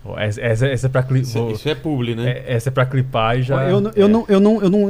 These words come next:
Speaker 3: entendi exatamente quem é, mas aqui, ó, coraçãozinho pra você, brigadão. Pra professor, velho, não é nem um salário.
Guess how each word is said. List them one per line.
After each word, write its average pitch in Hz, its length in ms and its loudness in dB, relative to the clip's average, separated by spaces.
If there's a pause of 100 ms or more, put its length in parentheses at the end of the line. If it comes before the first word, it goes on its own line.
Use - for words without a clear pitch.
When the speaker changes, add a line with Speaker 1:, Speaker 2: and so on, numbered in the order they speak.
(120)
Speaker 3:
entendi 185 340 0
exatamente 190 500 0
quem 175 240 0
é, 175 120 2
mas 170 180 0
aqui, 143 160 -2
ó, 117 160 0
coraçãozinho 135 640 0
pra 127 100 -4
você, 117 380 -4
brigadão. 123 580 2 (560)
Pra - 140 2
professor, 147 500 2
velho, 113 220 0
não 123 80 0
é - 20 0
nem 135 140 4
um 180 60 0
salário. 107 600 -6